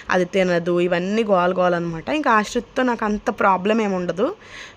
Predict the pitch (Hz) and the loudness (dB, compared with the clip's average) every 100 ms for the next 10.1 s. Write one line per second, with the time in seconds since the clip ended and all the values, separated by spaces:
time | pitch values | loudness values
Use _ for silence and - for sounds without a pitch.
0 | - 190 190 196 180 185 180 202 196 202 | -2 2 4 4 2 0 4 4 4 2
1 | 190 196 190 - 240 262 - 254 262 254 | 0 0 -2 0 2 2 2 2 4 4
2 | 226 240 233 254 214 208 202 220 220 190 | 2 2 2 2 2 2 0 0 2 2
3 | 190 - 196 180 294 - - - - - | 2 0 0 2 0 -4 -20 -20 -20 -2
4 | 269 247 247 302 214 190 196 196 196 202 | 2 4 4 4 4 4 0 -2 -2 -2
5 | 170 170 165 165 160 156 185 - - - | -2 -4 -4 -6 -8 -10 -14 -20 -20 -20
6 | - - - - - - - - - - | -20 -20 -20 -20 -20 -20 -20 -20 -20 -20
7 | - - - _ _ _ - 208 269 - | -20 -20 -20 _ _ _ -2 2 4 4
8 | 254 233 240 233 240 233 214 208 214 196 | 4 6 4 4 2 4 2 2 0 2
9 | 185 180 185 190 185 190 190 185 196 185 | 2 2 2 -2 0 0 0 2 2 2